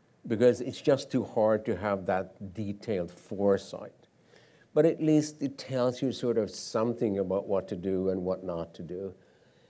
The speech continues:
And it also ideally gives you some guidance to the bankers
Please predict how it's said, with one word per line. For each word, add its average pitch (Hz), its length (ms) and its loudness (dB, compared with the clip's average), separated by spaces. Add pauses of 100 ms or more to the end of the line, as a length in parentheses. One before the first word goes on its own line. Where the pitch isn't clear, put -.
(140)
And 131 100 2
it 135 120 6
also 143 540 6
ideally 113 680 2
gives 104 380 -4
you 104 100 -2
some 98 320 -2
guidance 98 640 0
to 101 160 -4
the 87 120 -4
bankers 98 800 -2